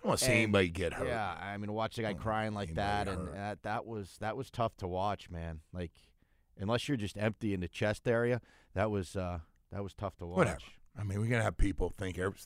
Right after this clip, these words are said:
Speaker 1: some people think things are funny, and I really don't care.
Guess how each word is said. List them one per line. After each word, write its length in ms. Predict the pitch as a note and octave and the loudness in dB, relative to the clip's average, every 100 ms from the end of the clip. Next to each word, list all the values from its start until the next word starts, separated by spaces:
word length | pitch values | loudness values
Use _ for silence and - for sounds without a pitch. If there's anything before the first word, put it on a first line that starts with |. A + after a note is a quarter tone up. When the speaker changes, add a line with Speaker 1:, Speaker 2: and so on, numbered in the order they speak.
| - | -16
Speaker 1:
some 260 | - C#3+ D3+ | 0 2 8
people 280 | D#3 C#3 C#3 | 8 10 8
think 240 | C3+ B2 | 6 6
things 260 | B2 B2 G#2 | 6 6 4
are 80 | |
funny, 480 | G#2 G2+ G2+ G#2 G#2+ | 2 0 2 4 4
and 220 | G2+ E2+ D2+ _ _ _ _ _ _ _ _ _ _ - | 4 0 -6 _ _ _ _ _ _ _ _ _ _ -2
I 60 | |
really 260 | G#2+ G#2+ D#2+ | 2 2 2
don't 180 | D2+ D2 | -4 -8
care. 260 | C2+ C#2+ | -10 -10